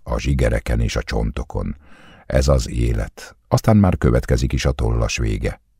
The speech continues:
Ez a halál. Gyorsabb a fénynél. Elered az eső, és eltelt tíz év. Pislogsz egyet, és megöregedtél. A sötét halál már a hegyek fölött leselkedik rád.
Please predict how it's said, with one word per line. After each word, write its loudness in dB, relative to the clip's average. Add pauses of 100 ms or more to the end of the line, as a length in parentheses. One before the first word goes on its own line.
Ez 2
a 4
halál. -2 (600)
Gyorsabb -2
a -4
fénynél. -6 (880)
Elered 6
az 2
eső, -2 (140)
és 2
eltelt 0
tíz -4
év. -6 (600)
Pislogsz 0
egyet, 0
és 2
megöregedtél. -2 (420)
A 0
sötét 4
halál 6
már 8
a 4
hegyek 0
fölött -2
leselkedik -4
rád. -8